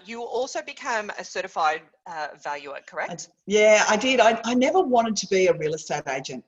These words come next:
Speaker 2: Um, and I think that was just because I saw all of the, um, the hours and the stress and, and the stuff that, you know, Dad owning his own business or having three offices went through. So I just never wanted to be an agent. So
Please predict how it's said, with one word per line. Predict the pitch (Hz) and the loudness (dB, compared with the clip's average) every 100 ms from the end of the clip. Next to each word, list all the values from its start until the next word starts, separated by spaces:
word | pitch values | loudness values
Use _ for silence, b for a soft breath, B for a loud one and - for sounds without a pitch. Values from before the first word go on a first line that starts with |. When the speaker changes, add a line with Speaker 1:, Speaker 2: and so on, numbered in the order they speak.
| - | -8
Speaker 2:
Um, | 160 156 165 - | -6 -4 -4 -2
and | 175 | 0
I | 170 | -2
think | 170 254 254 | 0 -2 0
that | 254 - | 0 0
was | 185 - | 0 -2
just | 185 - | -6 -8
because | 190 190 170 | -10 -8 -6
I | 147 | -6
saw | - 196 196 190 170 - | -4 0 2 4 2 -2
all | 170 | -4
of | 160 - | -6 -6
the, | 160 151 - B B B B | -8 -8 -12 B B B B
um, | 196 175 185 | -2 0 0
the | 214 | 0
hours | 196 185 175 170 | 2 4 2 0
and | 175 | -2
the | 160 | -6
stress | - 190 165 160 170 | -6 -2 -2 -2 -8
and, | 160 156 147 | -10 -10 -10
and | 160 160 | -10 -10
the | 151 | -12
stuff | - 151 147 - | -8 -6 -6 -8
that, | 147 - 165 | -10 -10 -12
you | |
know, | 147 | -10
Dad | 147 160 147 | -4 -4 -2
owning | 143 147 147 | -4 -6 -8
his | 147 | -6
own | 143 139 | -6 -8
business | 147 151 143 135 | -10 -12 -12 -14
or | 143 | -12
having | 139 135 | -12 -12
three | - - 135 | -12 -10 -8
offices | 135 165 - 135 - - - | -8 -12 -10 -12 -12 -18 -12
went | 156 151 151 | -8 -8 -8
through. | 160 135 | -8 -8
So | 156 | -4
I | 139 | -6
just | 180 - | -6 -4
never | 190 185 175 | 0 0 0
wanted | 160 156 | -4 -6
to | 151 | -8
be | 151 | -8
an | 143 | -6
agent. | 131 147 143 - | -6 -8 -12 -10
So | 160 143 | -4 -4